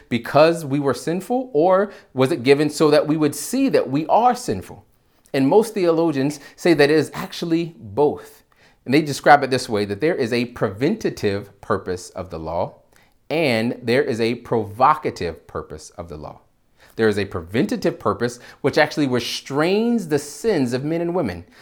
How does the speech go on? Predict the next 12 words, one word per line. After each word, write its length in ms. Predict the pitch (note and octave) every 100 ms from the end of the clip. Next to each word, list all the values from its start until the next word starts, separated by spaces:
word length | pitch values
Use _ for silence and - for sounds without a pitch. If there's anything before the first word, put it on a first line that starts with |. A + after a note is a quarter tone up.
| _ -
The 140 | C#3
law 300 | C3+ E3+ F#3 F#3
keeps 400 | - C4 C4 -
us 180 | C#3+ C#3+
from 220 | C#3+ B2
being 420 | D3 E3+ D#3+ D#3+ _
as 400 | E3 F#3+ G#3 G3+
bad 480 | E3 D#3 D3 D#3 D3+ -
as 280 | E3+ F3
we 140 | D#3+ F3
would 340 | D#3+ G#3 D3+
be 280 | A2 A#2